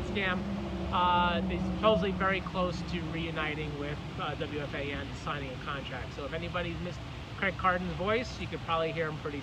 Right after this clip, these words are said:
soon. Um, on the covid front, uh, supposedly the virus is surging in Quebec. Uh, that was news to me. And also, I think we had heard this in the past, but now there's reports that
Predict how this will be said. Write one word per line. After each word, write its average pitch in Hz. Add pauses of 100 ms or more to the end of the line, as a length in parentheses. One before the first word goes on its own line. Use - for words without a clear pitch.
soon. 127 (840)
Um, 170 (640)
on 180
the 180
covid 240
front, 240 (680)
uh, 170
supposedly 170
the 160
virus 170 (200)
is 139
surging 196
in 160 (160)
Quebec. 165 (580)
Uh, 127 (180)
that 139
was 135 (160)
news 135 (140)
to 135
me. 147 (460)
And 240 (100)
also, 160
I 170
think -
we 294
had 190
heard 185
this 175
in 170
the 156
past, 170
but 151
now 165
there's 185
reports 160
that -